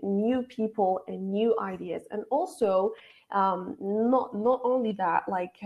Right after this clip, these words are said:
um, the biggest universities in, in the U-, in the United States, um, opens their doors to people who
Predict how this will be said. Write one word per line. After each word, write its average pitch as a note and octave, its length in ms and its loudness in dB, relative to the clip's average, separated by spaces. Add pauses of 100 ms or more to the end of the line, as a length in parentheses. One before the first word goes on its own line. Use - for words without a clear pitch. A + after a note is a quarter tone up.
um, F3 140 -6 (300)
the F3+ 160 -6
biggest C#4+ 240 2 (140)
universities A3+ 640 -4 (180)
in, F3 280 -8 (140)
in G3 140 -6
the F3+ 80 -6 (120)
U-, G3+ 120 -8 (120)
in F3 140 -6
the F#3 160 -8
United A#3+ 280 -4 (120)
States, - 280 -2 (480)
um, F#3+ 140 0 (320)
opens C#4+ 320 2
their G#3+ 220 0 (120)
doors G3+ 300 -2 (180)
to A3+ 60 -10 (200)
people C4+ 300 4
who A3+ 100 0